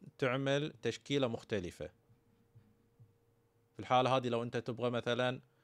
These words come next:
عندك في الويندو هناك تشكيلة وعندك هنا في الويندو تشكيلة مختلفة. ما أدري، ربما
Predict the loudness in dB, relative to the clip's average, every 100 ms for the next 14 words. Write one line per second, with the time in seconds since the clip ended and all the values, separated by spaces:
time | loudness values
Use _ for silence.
0 | _ -4 2 4 4 2 2 2 2 2
1 | 2 2 -2 -4 -4 0 4 4 4 0
2 | -6 -4 -4 -4 -2 0 -2 -2 -4 -4
3 | -6 -6 -6 -6 -8 -8 -10 _ _ _
4 | _ 10 10 10 2 2 6 4 4 0